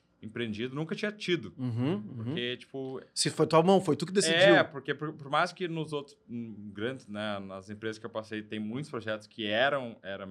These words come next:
Speaker 1: era meus, é dentro de uma corporação, né? É, é diferente.
Speaker 2: Uhum.
Speaker 1: Ali é o, né, o famoso teu filho mesmo, assim, né? Então,
Speaker 2: Sim, eu
Speaker 1: é,
Speaker 2: decidi essa mesa aqui,
Speaker 1: é,
Speaker 2: eu decidi
Speaker 1: sabe?
Speaker 2: essa cor,
Speaker 1: Aí eu
Speaker 2: é.
Speaker 1: tomei uma decisão errada, eu vou, vou ju-,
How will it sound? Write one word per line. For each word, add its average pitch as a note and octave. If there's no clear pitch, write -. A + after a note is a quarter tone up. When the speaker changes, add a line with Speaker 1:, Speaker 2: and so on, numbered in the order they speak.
Speaker 1:
era G2+
meus, C3
é G#2
dentro B2
de C#3+
uma C#3+
corporação, D#3+
né? E2+
É, F2
é A#2+
diferente. G2+
Speaker 2:
Uhum. A#2+
Speaker 1:
Ali A2+
é D3
o, A2+
né, A2+
o A2
famoso A2+
teu D3+
filho F#3
mesmo, F3
assim, A2+
né? A#2
Então, G#2+
Speaker 2:
Sim, C#3
eu D#3
Speaker 1:
é, F3+
Speaker 2:
decidi E3
essa E3
mesa D3+
aqui, D#3
Speaker 1:
é, D3+
Speaker 2:
eu F#3
decidi C#3
Speaker 1:
sabe? F3+
Speaker 2:
essa D3+
cor, D#3+
Speaker 1:
Aí E3
eu D#3
Speaker 2:
é. D3
Speaker 1:
tomei F#3+
uma F3+
decisão D3
errada, C#3
eu E3
vou, D#3
vou C#3
ju-, C3